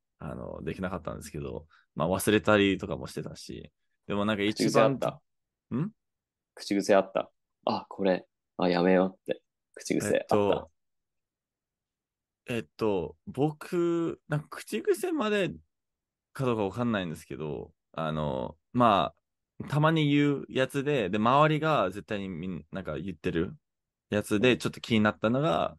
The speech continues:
Speaker 1: まあ、多分一番わかりやすいと思うんですけど、まあ、疲れたっていう言葉。
Speaker 2: あー、あるね。
Speaker 1: そう、なんか、あの、例えばこう、えー、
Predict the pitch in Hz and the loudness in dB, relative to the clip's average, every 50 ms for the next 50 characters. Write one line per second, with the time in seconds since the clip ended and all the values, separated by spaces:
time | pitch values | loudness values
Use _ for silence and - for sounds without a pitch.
0 | _ - - 101 107 143 127 101 101 104 - - 127 135 131 120 113 117 - - | _ -8 -6 -2 0 0 0 0 -2 -4 -4 -2 -2 0 0 0 -2 -2 -2 0
1 | 135 123 113 107 - - 110 85 - 71 69 69 85 82 - - - - - 71 | 0 0 0 0 -2 -4 -6 -4 -6 -8 -10 -8 -8 -10 -10 -12 -12 -10 -8 -8
2 | 73 78 85 80 64 - - - - - - 135 135 139 143 143 135 - - - | -6 -4 -4 -4 -4 -6 -8 -12 -8 -2 0 2 2 2 2 0 0 -2 -4 -10
3 | - - - - - 52 - - - _ _ _ _ _ _ _ _ _ _ _ | -10 -10 -10 -10 -8 -8 -8 -10 -12 _ _ _ _ _ _ _ _ _ _ _
4 | _ _ _ _ - - _ - - 104 110 110 107 104 101 98 98 95 95 92 | _ _ _ _ -20 -16 _ 0 4 6 8 8 8 8 8 8 6 6 6 4
5 | 80 80 78 80 82 - _ _ _ _ _ _ _ _ _ _ _ - 117 98 | 4 4 4 2 0 -2 _ _ _ _ _ _ _ _ _ _ _ -4 -2 0
6 | 92 87 78 104 107 - 87 73 67 57 - - 67 87 85 80 73 67 - 104 | 0 2 2 0 0 0 0 -2 -2 -2 -4 -4 -4 -4 -2 -4 -4 -6 -6 -4
7 | - 98 98 98 95 90 - 98 92 90 85 73 - _ _ _ _ _ _ _ | -2 0 2 2 2 0 2 2 2 2 2 0 -2 _ _ _ _ _ _ _
8 | _ _ _ _ _ _ _ - - 78 73 73 71 65 64 62 64 64 58 55 | _ _ _ _ _ _ _ -12 -10 -8 -6 -6 -6 -6 -6 -6 -6 -6 -6 -6
9 | 53 53 - - _ _ _ _ | -8 -8 -10 -12 _ _ _ _